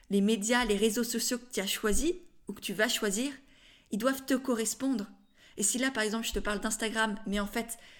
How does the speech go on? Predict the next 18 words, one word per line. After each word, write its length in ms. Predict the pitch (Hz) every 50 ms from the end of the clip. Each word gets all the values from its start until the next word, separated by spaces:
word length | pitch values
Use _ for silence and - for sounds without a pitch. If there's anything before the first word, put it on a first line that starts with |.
| - -
tu 120 | - - 220
te 80 | -
rends 120 | - 226 214
compte 180 | 247 240 233
que 80 | - 214
c'est 140 | - - 202
pas 140 | 214 202 196
du 200 | 196 240 285 294
tout 160 | - 302 285
ton 160 | 269 247 233
truc, 380 | 233 - 294 320 330 - - - - _ _ _ _ _ _ _ _ - - - -
eh 60 | 208
ben, 120 | 202 233
communique 480 | 233 - 277 254 262 269 285 285 277 - -
ailleurs. 460 | 233 226 208 262 285 262 226 - - - _ _ _ _ - _ _ _
Que 80 | - 226
ce 140 | 226 233
soit 400 | 220 - - 240 240 233 233 233